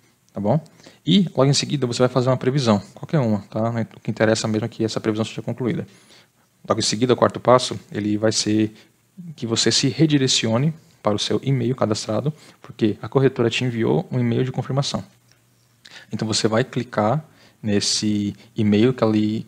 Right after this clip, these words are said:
que a corretora te encaminhou e você vai, a partir daí, verificar o seu e-mail,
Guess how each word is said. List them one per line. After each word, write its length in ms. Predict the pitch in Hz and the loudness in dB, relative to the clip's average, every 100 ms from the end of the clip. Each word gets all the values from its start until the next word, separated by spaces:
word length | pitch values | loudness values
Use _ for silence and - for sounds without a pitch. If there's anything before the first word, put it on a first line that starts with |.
| - | -6
que 80 | - | 0
a 100 | 107 | 0
corretora 460 | - 107 - 104 | 2 -2 -2 -4
te 160 | 101 113 | -2 -4
encaminhou 580 | 104 113 127 127 156 185 - - - - | -2 -2 -2 0 -2 -4 -12 -20 -20 -6
e 40 | |
você 240 | 127 135 131 | -4 0 2
vai, 80 | |
a 40 | 131 | 2
partir 200 | 131 131 | 2 4
daí, 120 | 123 | 2
verificar 480 | 127 131 - - 147 | 2 -2 -4 -2 0
o 60 | |
seu 160 | 156 170 | 2 2
e-mail, 260 | 175 107 | 2 2